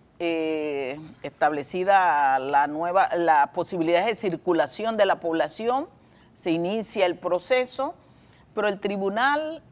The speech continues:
producto de las reformas electorales, cambia en medio del proceso las leyes,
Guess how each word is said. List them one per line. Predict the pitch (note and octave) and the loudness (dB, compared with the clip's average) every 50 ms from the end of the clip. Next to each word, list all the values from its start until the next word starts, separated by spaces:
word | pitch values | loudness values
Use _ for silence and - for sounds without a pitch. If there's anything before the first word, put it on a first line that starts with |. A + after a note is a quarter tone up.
| _ - | _ -10
producto | - G3+ F#3+ F#3+ F#3 G3+ A#3 A#3 A#3 - - C4 B3 A#3+ A#3+ | -6 -2 -2 -2 -2 -4 -6 -6 -8 -4 -2 0 0 2 0
de | A#3+ A3+ | 0 2
las | G3+ G3 F#3 E3+ | 4 4 4 4
reformas | F3 E3 D3 - - A3 A3+ A#3+ A#3 A#3+ A#3+ B3 A3+ G#3+ | 2 -6 -6 -6 -4 -2 -2 -2 -2 -2 -4 -4 -4 -4
electorales, | A3 F#3+ F#3 F3+ - _ - F3+ E3+ E3 F3+ G#3 G#3+ A#3 B3 B3 - - - | -4 -4 -4 -6 -6 _ -4 -2 0 2 2 2 2 0 -4 -6 -8 -8 -4
cambia | A3+ A3 A3 A3 A3 A3 G3+ G#3+ A3+ A3 G#3+ A#3 A#3 - - _ _ _ _ _ _ - | -2 -2 -2 -2 -4 -8 -10 -6 -2 0 0 0 0 -4 -8 _ _ _ _ _ _ -4
en | G3 F#3+ F#3+ F#3+ F#3+ | -4 -4 -2 -2 0
medio | G#3+ C4 D#4 E4 D4+ C#4 C4 | 2 4 4 4 4 2 2
del | A3 G3+ F#3+ - | 2 0 -4 -6
proceso | - - E3 F3 - - A#3 A#3+ B3 A#3+ - C#4 D4+ D#4+ - _ _ _ _ _ _ _ _ _ _ _ _ _ - _ _ _ _ - | -6 -8 -8 -8 -6 -6 -6 -6 -6 -8 -12 -16 -16 -16 -18 _ _ _ _ _ _ _ _ _ _ _ _ _ -20 _ _ _ _ -6
las | D#3+ D#3+ D#3 D3 | 2 2 2 2
leyes, | D3 D3 C3+ A#2 G#2+ F2 C2 F2+ A#2 | 2 -4 -4 -4 -6 -8 -14 -16 -18